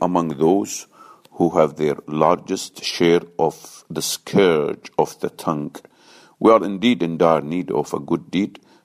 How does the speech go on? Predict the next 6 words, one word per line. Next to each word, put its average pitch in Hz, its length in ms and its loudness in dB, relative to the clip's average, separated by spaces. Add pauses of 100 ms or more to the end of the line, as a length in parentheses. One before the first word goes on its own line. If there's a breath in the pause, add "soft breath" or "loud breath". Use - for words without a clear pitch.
to 85 140 0
make 80 280 -2
our 82 240 2
scales 82 600 -2 (440 soft breath)
heavy. 78 360 0 (1500 soft breath)
Five, 71 880 0